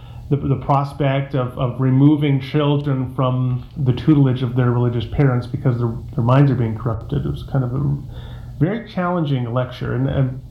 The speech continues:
certainly a lot I disagree with. But he does kind of throw down the gauntlet on the question how do you raise your children in a way that is not brainwashing them, but also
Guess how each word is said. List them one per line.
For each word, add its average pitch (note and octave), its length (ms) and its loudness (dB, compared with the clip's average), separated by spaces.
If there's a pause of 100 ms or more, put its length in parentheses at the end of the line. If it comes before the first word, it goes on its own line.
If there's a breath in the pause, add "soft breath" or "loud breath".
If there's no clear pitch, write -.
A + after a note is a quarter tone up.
(140)
certainly E3+ 340 0
a C#3 40 6
lot D3 260 4
I C#3 80 -4
disagree C#3+ 540 0
with. C3 260 0 (400 loud breath)
But D#3+ 140 -2
he E3+ 80 -2
does D3+ 480 -2
kind D#3+ 160 -2
of D3 120 -4
throw E3 140 0
down D3+ 160 0
the C#3+ 80 0
gauntlet D3+ 460 -2
on B2 60 -4
the B2+ 60 -4
question C3+ 720 -4 (1040 loud breath)
how F3+ 140 0
do A3+ 120 -6
you F#3+ 200 0
raise D3 420 2
your C3+ 140 -2
children C3+ 720 0
in C#3 160 4
a C3+ 40 4
way C3 600 0 (760 loud breath)
that C3+ 240 2
is B2 320 -4
not C#3 340 -2 (500)
brainwashing C#3+ 960 -2
them, A#2+ 240 0
but C#3+ 160 0
also C#3+ 520 -2